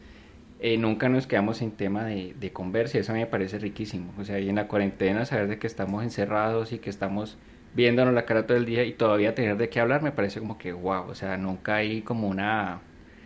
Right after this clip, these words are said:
un, un tema de, de, de agotamiento, ¿ya? Digamos que, eh,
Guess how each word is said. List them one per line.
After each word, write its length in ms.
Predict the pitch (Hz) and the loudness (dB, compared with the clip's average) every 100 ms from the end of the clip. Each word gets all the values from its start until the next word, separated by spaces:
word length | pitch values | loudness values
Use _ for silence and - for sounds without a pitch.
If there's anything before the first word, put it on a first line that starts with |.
| - - - - 107 | -20 -20 -20 -14 -4
un, 180 | 101 | -2
un 140 | 107 113 | 0 2
tema 400 | 131 131 135 139 | 4 6 6 6
de, 240 | 135 101 | 6 4
de, 500 | 107 107 101 98 67 | 4 4 2 0 -4
de 120 | 104 107 | 0 2
agotamiento, 720 | 107 107 98 117 110 101 90 | 4 2 2 2 0 -2 -4
¿ya? 220 | 98 120 | -2 0
Digamos 440 | 143 107 98 110 - | 0 0 -2 -4 -2
que, 640 | 123 110 98 107 98 | 0 0 -2 -4 -4
eh, 40 | 98 | -4